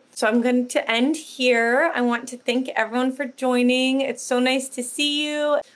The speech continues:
All right, guys, have a great weekend. Sending everyone hugs.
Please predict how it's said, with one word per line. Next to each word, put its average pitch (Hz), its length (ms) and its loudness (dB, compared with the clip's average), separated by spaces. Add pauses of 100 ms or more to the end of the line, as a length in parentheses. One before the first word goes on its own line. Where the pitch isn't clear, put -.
(160)
All 277 80 2
right, 294 140 2
guys, 294 320 2
have 311 160 -2
a 339 60 0
great 339 300 0
weekend. 339 760 0
Sending 339 380 -4
everyone 339 320 0
hugs. 349 960 0